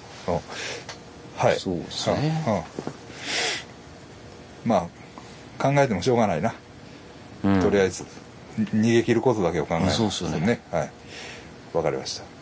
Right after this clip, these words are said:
Speaker 1: で、一応、まあ、これも予知でやっ-、やってんけど、
Speaker 2: はいはい。
Speaker 1: アメリカ大統領選ありました。
Speaker 2: あ、はいはい。
Speaker 1: はい。先生は当然、トランプがまだ勝ってると思ってるんですよね。
Speaker 2: 僕はもう、あの、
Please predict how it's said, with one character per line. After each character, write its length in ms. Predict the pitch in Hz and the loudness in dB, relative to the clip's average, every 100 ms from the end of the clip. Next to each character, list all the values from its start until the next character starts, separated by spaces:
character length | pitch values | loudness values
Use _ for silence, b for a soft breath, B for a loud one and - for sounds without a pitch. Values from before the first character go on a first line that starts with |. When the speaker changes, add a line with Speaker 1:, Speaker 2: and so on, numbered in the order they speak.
| - - - - | -20 -18 -14 -2
Speaker 1:
で、 220 | 147 165 160 | 4 8 8
一 340 | 160 - 170 | 6 4 8
応、 260 | 165 156 143 | 10 10 8
ま 120 | 143 | 6
あ、 40 | |
こ 100 | - | 6
れ 80 | 147 | 6
も 140 | 110 | 6
予 100 | 113 | 6
知 140 | 139 - | 6 4
で 80 | 95 | 4
や 80 | |
っ-、 40 | 104 - | 4 2
や 160 | 92 95 | 4 4
っ 20 | |
て 120 | 85 | 2
ん 60 | 71 | -2
け 100 | 67 | -2
ど、 100 | 73 | 0
Speaker 2:
は 240 | 139 113 | 4 4
い 40 | 90 | 4
は 160 | 76 | 0
い。 180 | - - | -2 2
Speaker 1:
ア 40 | |
メ 100 | 139 | 4
リ 80 | 139 | 4
カ 120 | 135 | 6
大 160 | 127 127 | 6 6
統 160 | 120 110 | 6 4
領 80 | |
選 180 | 101 92 | 4 2
あ 40 | 69 | 0
り 80 | |
ま 80 | 76 | -2
し 80 | - | -4
た。 100 | - - - - - - - - | -6 -14 -16 -18 -18 -18 -6 2
Speaker 2:
あ、 40 | |
は 140 | 127 104 | 2 2
い 20 | |
は 160 | 78 - | 0 -4
い。 20 | 80 | -4
Speaker 1:
は 40 | |
い。 20 | - - - - - | -6 -12 -20 -18 -10
先 280 | - 180 165 | -2 2 6
生 140 | 151 | 6
は 60 | 139 | 8
当 200 | 143 139 | 8 6
然、 280 | 135 131 101 - - - - - - | 6 2 0 -14 -20 -18 -18 -14 0
ト 120 | 113 | 6
ラ 100 | 117 | 6
ン 60 | 104 | 6
プ 100 | 85 | 2
が 80 | |
ま 120 | 78 87 | 4 4
だ 80 | |
勝 160 | 101 85 | 2 0
っ 40 | |
て 100 | - | 0
る 80 | 107 | 0
と 80 | 107 | 2
思 120 | 90 | 0
っ 20 | |
て 80 | 87 | 0
る 100 | 87 | -2
ん 20 | |
で 60 | 76 | -4
す 40 | |
よ 80 | - | -4
ね。 120 | 92 - - B B B - 127 | -6 -6 -14 B B B -4 0
Speaker 2:
僕 220 | 147 185 | 4 6
は 100 | 175 | 8
も 420 | 123 98 90 87 | 6 4 2 -2
う、 20 | |
あ 40 | 95 | -2
の、 420 | 92 82 80 82 | -2 -2 -6 -8